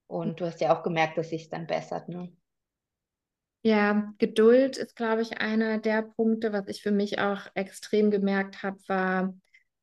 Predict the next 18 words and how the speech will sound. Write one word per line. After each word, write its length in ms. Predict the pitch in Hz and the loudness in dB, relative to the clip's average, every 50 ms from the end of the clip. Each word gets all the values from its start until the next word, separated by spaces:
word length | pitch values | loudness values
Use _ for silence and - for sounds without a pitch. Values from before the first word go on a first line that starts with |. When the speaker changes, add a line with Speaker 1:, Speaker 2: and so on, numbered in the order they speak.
| _ _ - | _ _ -2
Speaker 2:
ähm, 440 | 208 196 190 185 180 180 180 180 185 | 0 2 2 2 2 0 -2 -4 -4
Social-Media-Pausen 1400 | - 208 196 180 190 190 190 196 208 226 226 220 220 - - 226 220 220 226 226 226 226 226 233 240 247 247 240 233 | -2 0 0 2 2 2 2 4 4 2 2 2 -2 -2 -2 0 2 4 2 2 2 2 4 4 4 2 2 -2 -4
waren 240 | 202 202 202 208 202 | -4 -4 -2 -4 -4
für 140 | - 208 | -2 -2
mich 300 | 208 202 202 202 202 - _ _ | -2 -2 -2 -4 -10 -16 _ _
essenziell 920 | - 208 208 214 226 208 202 208 - - 202 196 196 208 214 220 - - | -4 -4 -2 0 0 0 0 -2 -4 -2 -2 0 2 2 2 0 0 -2
auch 120 | - - | -4 -4
in 100 | 214 208 | -4 -4
der 180 | 208 208 208 208 | -2 -4 -4 -6
Zeit 300 | - - 208 202 202 - | -8 -4 -4 -2 -2 0
und 340 | - 196 190 190 190 190 - | 0 0 0 0 0 -2 -4
sind 220 | - 202 202 196 196 | -2 -2 -2 0 0
sie 140 | - - | -2 -2
auch 160 | - 196 - - | -2 -4 -6 -6
immer 340 | - 196 208 214 214 220 220 | -4 0 0 2 2 2 2
noch. 460 | 214 220 214 214 226 226 226 - - | 2 2 2 2 0 -2 -4 -6 -8
Also, 260 | - 214 196 190 185 185 190 185 - - - - _ - - _ | -6 -6 -4 -2 -2 -2 -2 -4 -4 -8 -12 -18 _ -20 -20 _
vergleichsweise 1400 | - - - 202 190 202 190 185 185 202 214 208 - - - 202 202 196 196 196 202 - 202 196 196 196 196 196 | -20 -10 -10 -8 -4 -2 -2 0 0 0 -2 -4 -8 -8 -6 -2 -2 -2 -2 -2 -4 -2 -2 0 0 -2 -2 -8